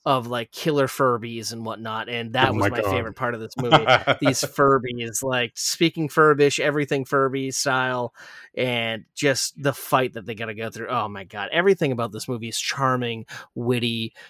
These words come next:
Speaker 1: dark, funny, heartwarming, and just so unexpected. And I wish, I wish this was playing in the big screen. I would go and see it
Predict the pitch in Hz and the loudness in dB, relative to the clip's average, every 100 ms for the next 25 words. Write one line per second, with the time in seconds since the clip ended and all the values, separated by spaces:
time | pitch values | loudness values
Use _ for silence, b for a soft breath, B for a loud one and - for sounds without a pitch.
0 | b b - 123 123 120 - - - 131 | b b -6 0 0 0 -4 -12 -6 -2
1 | 123 120 117 113 b b b - - 151 | 0 0 -2 -4 b b b -12 -4 4
2 | 139 120 123 123 123 120 113 113 110 - | 4 4 2 2 2 2 0 -2 -6 -14
3 | _ - 139 156 151 139 185 165 - 165 | _ -18 -10 -4 -4 0 0 2 4 4
4 | 135 117 - 113 101 - 98 92 110 - | 2 -4 -6 -8 -10 -10 -12 -10 -12 -2
5 | 135 131 127 120 117 117 120 123 127 113 | 2 4 2 0 -2 -4 -4 -4 -4 -6
6 | 117 - 113 107 104 104 107 - 120 107 | -6 -8 -8 -8 -12 -12 -10 -8 -6 -8
7 | 95 110 107 107 - 113 107 101 - 110 | -6 -6 -6 -10 -6 -6 -6 -6 -6 -6
8 | 101 | -10